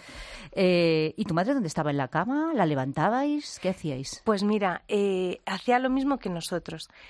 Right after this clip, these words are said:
Speaker 2: Eh, la levantaban por la mañana, la bañaban y luego la ponían en el comedor, eh, pues en una silla, eh, bueno, adaptada, ¿no?, a ella.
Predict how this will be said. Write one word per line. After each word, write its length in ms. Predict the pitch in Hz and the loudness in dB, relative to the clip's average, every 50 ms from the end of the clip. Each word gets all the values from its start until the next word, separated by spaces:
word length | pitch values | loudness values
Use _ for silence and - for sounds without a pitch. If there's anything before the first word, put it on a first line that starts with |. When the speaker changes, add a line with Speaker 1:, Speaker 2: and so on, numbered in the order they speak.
| - - _ - | -20 -20 _ -8
Speaker 2:
Eh, 300 | - 202 190 185 180 185 190 | -4 -2 -2 0 -2 -2 -2
la 160 | 190 180 175 | -2 0 0
levantaban 540 | 175 180 175 170 175 - 196 208 220 226 208 | 0 -2 -2 -4 -2 -2 0 0 0 0 0
por 140 | - 226 | -2 -2
la 120 | 214 214 208 | 0 0 0
mañana, 580 | 202 196 202 208 220 233 247 277 320 339 381 _ - | 0 0 0 0 0 0 0 0 -4 -4 -6 _ -10
la 400 | - 196 185 185 175 175 170 170 | -8 -6 -4 -4 -4 -4 -4 -4
bañaban 640 | 165 165 165 175 190 202 208 226 254 277 311 330 - _ _ _ _ _ _ _ _ _ _ _ | -4 -4 -4 -2 0 0 0 0 0 -2 -4 -6 -14 _ _ _ _ _ _ _ _ _ _ _
y 200 | - 220 208 196 | -4 -4 -2 -2
luego 280 | 196 202 202 190 233 240 | 0 0 0 2 2 2
la 160 | 240 220 208 - | 2 2 2 0
ponían 360 | 196 185 180 180 185 190 202 | -2 -2 0 0 0 0 0
en 120 | 214 214 214 | 0 0 -2
el 100 | 208 - | -2 -2
comedor, 540 | - 208 208 202 190 208 220 254 277 330 _ - | -2 -2 0 0 0 0 0 0 0 -4 _ -4
eh, 640 | 220 208 190 185 185 180 175 170 165 160 156 - - - | -4 -2 -2 -2 -2 -2 -2 -4 -4 -4 -4 -6 -8 -10
pues 200 | - 175 170 - 180 | -8 -8 -6 -4 -4
en 120 | 175 175 | -4 -4
una 200 | 185 190 190 185 - | -4 -2 -4 -4 -4
silla, 440 | - - 175 160 160 208 262 349 _ _ _ _ _ _ _ _ _ _ | -6 -8 -8 -6 -4 -4 -6 -6 _ _ _ _ _ _ _ _ _ _
eh, 440 | - 190 185 170 175 175 165 165 165 - | -6 -4 -4 -4 -4 -4 -6 -8 -8 -10
bueno, 400 | - - 180 180 170 170 160 - - | -8 -6 -4 -4 -4 -4 -6 -8 -6
adaptada, 640 | 175 175 165 160 160 - - - 185 175 165 160 156 | -6 -4 -4 -4 -6 -4 0 0 0 2 0 -2 -4
¿no?, 180 | 170 202 214 196 | -2 -2 -2 -2
a 120 | 175 170 | -2 -2
ella. 380 | 170 170 160 170 156 160 160 | -4 -4 -4 -4 -6 -6 -10